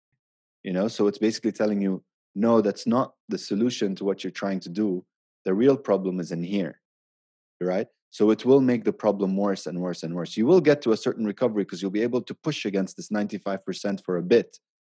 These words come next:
That's why I was getting to sixty percent, seventy percent, eighty percent.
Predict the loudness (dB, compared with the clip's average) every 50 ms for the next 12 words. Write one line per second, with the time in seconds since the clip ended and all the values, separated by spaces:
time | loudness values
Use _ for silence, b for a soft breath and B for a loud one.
0 | _ _ _ -4 -4 -2 0 2 2 4 2 2 2 0 0 0 -2 -4 -6 -8
1 | -10 -10 -10 -10 -12 -12 -12 -12 -10 -10 -10 -10 -8 -8 -10 -10 -10 -12 -16 -18
2 | -20 -20 -20 -20 _ _ -14 -14 -14 -14 _ -16 -14 -12 -12 -12